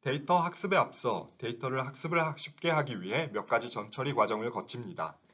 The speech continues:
먼저 세그멘테이션 학습을 위해 기존의 제이슨 파일로 이루어진 폴리곤 좌표를 세그멘테이션 마스크로 변경합니다. 또한 이미지가 너무 크면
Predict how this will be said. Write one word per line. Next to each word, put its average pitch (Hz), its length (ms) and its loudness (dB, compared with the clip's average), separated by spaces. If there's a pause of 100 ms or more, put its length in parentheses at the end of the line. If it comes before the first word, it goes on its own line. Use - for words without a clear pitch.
(460)
먼저 120 380 2
세그멘테이션 180 800 2
학습을 120 420 -4
위해 101 300 -4 (260)
기존의 131 480 -4
제이슨 135 400 -2
파일로 143 380 2
이루어진 104 580 -2 (360)
폴리곤 196 300 2
좌표를 95 680 -4
세그멘테이션 175 720 -2
마스크로 117 560 0
변경합니다. 87 840 -2 (2750)
또한 185 280 2
이미지가 135 340 0
너무 101 280 -4
크면 135 420 -6